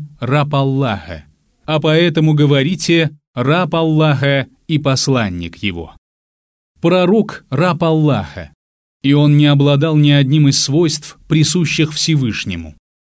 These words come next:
Он не знал сокровенного, и в нем не было ничего божественного. Он был лишь посланником Господа, который донес до людей его послание. Сам он сказал о себе: «Поистине я такой же человек, как и вы,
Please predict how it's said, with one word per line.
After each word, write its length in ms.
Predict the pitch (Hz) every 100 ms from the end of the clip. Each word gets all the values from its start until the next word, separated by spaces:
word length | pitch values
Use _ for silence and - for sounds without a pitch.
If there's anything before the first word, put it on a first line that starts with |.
| _
Он 200 | 143 143
не 120 | 143
знал 280 | 127 143 151
сокровенного, 920 | - 139 135 120 110 170 113 98 82 - _ _ -
и 100 | 165
в 100 | 160
нем 280 | 180 175 170
не 140 | 196
было 180 | 170 170
ничего 480 | 165 156 - 147 139
божественного. 920 | 135 113 98 - 98 87 82 80 80 _ _ _ _ _
Он 300 | 180 190 165
был 180 | 202 196
лишь 260 | 185 156
посланником 840 | - 160 - 180 180 165 156 156 143
Господа, 640 | 135 185 - - 95 78 - _ _ -
который 420 | 170 165 190 170
донес 420 | 151 156 156 180
до 140 | 135 143
людей 540 | 139 123 151 156 - -
его 380 | 127 143 131 123
послание. 800 | 113 - 107 90 82 82 76 _ _ _ _ _ _ _ _
Сам 340 | - 143 143 139
он 100 | 135
сказал 480 | - 135 120 170
о 80 | 156
себе: 480 | 147 151 139 147 147 - _ _
«Поистине 720 | 156 147 170 151 - 160 156
я 220 | 143 165
такой 380 | 160 151 147 160
же 160 | 139 139
человек, 560 | 143 139 135 139 156
как 220 | 156 131 127
и 60 |
вы, 400 | 113 113 165 156